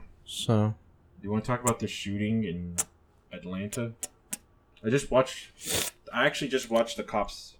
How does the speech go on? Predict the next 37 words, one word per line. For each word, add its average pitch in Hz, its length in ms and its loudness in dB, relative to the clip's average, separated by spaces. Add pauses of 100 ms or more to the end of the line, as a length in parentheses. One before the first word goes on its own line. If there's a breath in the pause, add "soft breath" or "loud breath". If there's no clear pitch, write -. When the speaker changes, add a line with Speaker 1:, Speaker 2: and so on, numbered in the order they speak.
(360)
Speaker 2:
like, 107 160 -6
res-, 101 220 -10
like, 107 200 -4
on 107 240 6
video, 95 400 0 (120)
how 104 100 -2
they 98 120 -2
responded 92 480 -6
to 92 160 -2
it. 92 220 -2 (960)
Speaker 1:
It 123 60 6
was 110 160 8
really 117 160 10
bad. 104 360 4 (220)
I 117 120 6
didn't 139 180 8
watch 120 260 6
it, 104 120 4
but 101 240 4 (300)
Speaker 2:
The - 100 -6
guy 123 160 6
was 127 100 2
like, 120 180 2
"Hey, 180 340 2 (960 soft breath)
these 156 200 2
things 180 220 2
happen." 151 420 0 (160)
He 131 120 8
Speaker 1:
Yeah. 120 80 12
Speaker 2:
had 117 60 12
a, 110 120 8 (440)
he 135 120 -2
had 143 80 4
a - 40 0
sex - 340 -2
addiction, 151 460 -2
and 98 300 -2